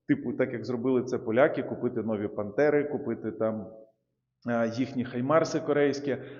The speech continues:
Але корейці сказали, що нічого нас переозброювати не будуть, і корейці сказали, що поки Трамп добро не дасть, нічого продавати нам не буде. Ну і друге, типу, що, мовляв, багато ресурсів пішло не поляків, купуйте в них.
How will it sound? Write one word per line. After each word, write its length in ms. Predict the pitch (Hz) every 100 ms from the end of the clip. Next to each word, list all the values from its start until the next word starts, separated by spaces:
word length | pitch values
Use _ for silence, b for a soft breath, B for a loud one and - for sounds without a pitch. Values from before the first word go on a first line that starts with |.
| B
Але 240 | 113 170
корейці 520 | 196 143 139 160 160 143
сказали, 540 | - 127 131 143 135
що 160 | - 123
нічого 560 | 131 123 127 147 123
нас 240 | 127 127 -
переозброювати 960 | 123 117 113 117 123 123 113 113 120
не 140 | 120 117
будуть, 500 | 127 196 190 - 131
і 60 |
корейці 440 | - 120 143 - 135
сказали, 580 | - 113 113 135 135
що 460 | 110 - 120 123 123 B B B
поки 260 | 139 143 131
Трамп 420 | - 135 127 110
добро 340 | 127 117 131 117
не 140 | 113
дасть, 380 | 107 143 151 120
нічого 320 | 107 131 127
продавати 540 | - 110 110 120 120
нам 280 | 110 117 113
не 60 | 110
буде. 240 | 95 90 - -
Ну 200 | 120 196
і 40 | 139
друге, 420 | 107 147 202 147
типу, 280 | 131 107 117
що, 160 | 113
мовляв, 400 | 110 107 123 104
багато 300 | 110 120 120
ресурсів 520 | 113 107 113 - 107
пішло 260 | 110 - 120
не 100 | 113
поляків, 500 | 123 147 110 151 127
купуйте 360 | 120 127 123 117
в 80 |
них. 260 | 143 196